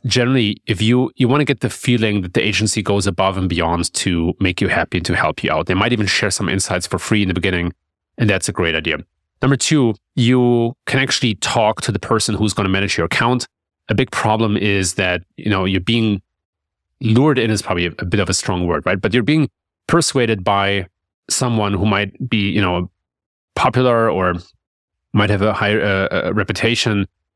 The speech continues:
in the space, and, and you gotta talk to them the whole time. And then once you sign the contract, turns out your account manager is actually someone else. So you wanna, you wanna talk to the person, vet the person who actually manages your account.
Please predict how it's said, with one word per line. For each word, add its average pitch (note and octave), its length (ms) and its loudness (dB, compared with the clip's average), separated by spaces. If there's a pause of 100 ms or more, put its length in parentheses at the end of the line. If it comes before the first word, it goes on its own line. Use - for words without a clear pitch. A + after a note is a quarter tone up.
(100)
in F#2+ 140 0
the G2 80 2
space, G#2 640 -2
and, G#2 260 -2
and G2 120 0
you G#2 60 2
gotta G2+ 180 0
talk A2 240 -2
to - 40 -2
them B2+ 140 2
the A#2 80 0
whole A2 140 0
time. G2 320 -2
And F#2+ 80 0
then G2 100 0
once G2+ 160 0
you G#2+ 80 -2
sign G2 140 -2
the F#2 80 -4
contract, G2 440 -2
turns F#2+ 240 0
out F#2 220 0 (160)
your G2+ 160 2
account F#2+ 300 -2
manager F#2 260 0
is F#2 80 0
actually - 280 -2
someone E2 260 -6
else. - 220 -4
So A2 80 -2
you A2 60 2
wanna, C3 240 0 (300)
you A#2+ 60 2
wanna B2 120 0
talk - 340 0
to - 100 -2
the C#3 80 0
person, B2 400 0
vet A#2+ 140 -2
the A2 60 0
person G#2+ 380 -2
who G2+ 80 0 (140)
actually A2+ 380 0
manages G#2 520 0
your F#2 80 2
account. E2+ 420 -2